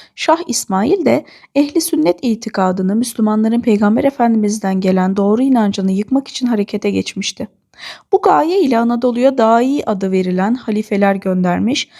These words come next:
sahte şeyhler eliyle bozuk ve yanlış tarikatlar kurdurmuştu.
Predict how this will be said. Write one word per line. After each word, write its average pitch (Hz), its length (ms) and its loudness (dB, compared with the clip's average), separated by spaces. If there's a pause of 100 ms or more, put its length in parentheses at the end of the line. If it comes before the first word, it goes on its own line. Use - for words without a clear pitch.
(200)
sahte 240 380 0
şeyhler 196 420 0
eliyle 208 480 0
bozuk 226 340 -2
ve 190 60 0
yanlış 214 380 0
tarikatlar 185 680 -4
kurdurmuştu. 185 760 -8